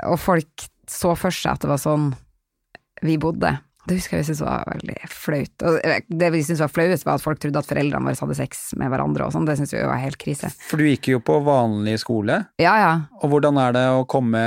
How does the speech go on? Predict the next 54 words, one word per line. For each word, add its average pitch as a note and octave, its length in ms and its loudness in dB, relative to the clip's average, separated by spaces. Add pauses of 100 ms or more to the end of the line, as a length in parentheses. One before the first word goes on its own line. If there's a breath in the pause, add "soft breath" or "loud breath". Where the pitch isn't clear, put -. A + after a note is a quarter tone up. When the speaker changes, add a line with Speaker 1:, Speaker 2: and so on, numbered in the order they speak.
Speaker 2:
å - 960 -6
komme A2+ 320 2
fra, A2+ 220 2 (240)
eh, B2 420 0
det, A2+ 720 0
eh, A#2+ 160 -4
hippiekollektivet G#2 960 -2
og A#2+ 180 0
inn A2 460 -2
i A#2+ 120 -4
vanlig G#2 280 -2
skole? D3+ 300 -2
Hvordan C3 200 2
ser A#2+ 280 -2
de A2+ 160 0 (100)
utenifra G2+ 420 -4
deg? C#3+ 240 0 (220)
Speaker 1:
<laughs> - 0 -
Jeg G#3 1000 -2
elsker F3+ 220 0
at E3+ 40 0
du E3 80 2
bare D#3 220 2
har - 100 -8
tatt D3+ 180 0
hippiekollektivet, D3 680 0
selv F3 420 2
om - 80 -4 (320)
Speaker 2:
<laughs> - 240 -2
Selv E3 240 6
om D#3 80 2
du D#3+ 80 6
prøver C#3 380 4
å, - 20 2 (300 loud breath)
det B2+ 80 2
er - 20 2
det A#2+ 80 2
det B2 80 2
er A2+ 80 0
blitt A2+ 80 0
Speaker 1:
Ja, D#3 80 2
Speaker 2:
da. G#2+ 120 2
Speaker 1:
det D#3 80 2
er D#3 40 0
det C#3+ 120 -2
det A2+ 100 -8
blir. A#2 100 -4 (140)
Det F3 100 2
var F#3 80 6
det F#3 140 4
det E3+ 100 2
ble D#3+ 180 4
da C#3+ 220 2
også. D3 160 0